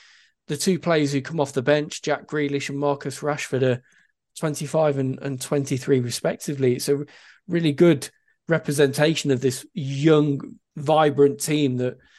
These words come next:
that Gareth Southgate has built by this point. And even though on the night England are not at their best, they have probably the best chance in terms of John Stones. He, he has a header from,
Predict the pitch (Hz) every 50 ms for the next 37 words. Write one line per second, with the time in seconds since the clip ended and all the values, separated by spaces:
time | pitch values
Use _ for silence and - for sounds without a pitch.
0 | _ _ _ _ - 151 147 143 - 151 147 143 139 131 - - 147 143 139 -
1 | - 139 131 127 123 117 - - 143 147 180 - - - 131 120 113 110 117 123
2 | - _ - - 117 113 110 107 98 - 135 131 131 127 127 131 - _ _ _
3 | - - 185 185 190 175 165 165 160 156 151 143 147 156 156 151 147 - 151 147
4 | 139 139 139 135 131 131 _ _ _ _ _ _ _ _ _ _ _ - 147 143
5 | 143 151 139 - - 139 - 139 131 131 131 151 147 143 - - 190 175 165 170
6 | _ _ _ - - 170 175 - - - 190 180 170 165 151 147 143 127 185 170
7 | 165 - - - 170 165 160 160 165 - - - - - _ _ _ _ _ _
8 | _ _ _ - - - 147 143 - 160 147 139 135 135 131 127 170 156 147 147
9 | 139 - - - 156 147 151 151 151 147 147 - - 165 170 165 160 160 160 160
10 | - - _ _ _ _ _ _ _ _ _ _ _ _ _ _ _ _ _ _
11 | - 160 151 139 156 156 139 147 127 131 165 156 151 151 151 147 147 - _ _
12 | _ - - - 147 147 143 135 131 135 135 131 135